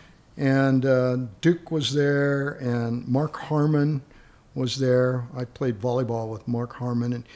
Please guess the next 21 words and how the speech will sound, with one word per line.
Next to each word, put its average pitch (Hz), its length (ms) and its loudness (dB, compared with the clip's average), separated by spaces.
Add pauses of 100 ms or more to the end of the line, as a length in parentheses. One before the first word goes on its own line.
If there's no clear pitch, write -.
(200)
he - 60 -6
was 151 120 0
a 131 60 -4
quarterback 151 480 -2
from 120 200 0
U 131 80 0
C 147 200 -4
L 131 160 -2
A, 123 280 -8 (500)
and, 127 480 2
and 123 260 -2
he 160 340 -2
was, 127 540 0
um, 113 480 -4 (680)
related 143 560 2
to, 120 520 0
Kelly 165 280 2
Harmon 123 380 2
was 113 180 -4
his 110 120 -6
sister, 120 560 -2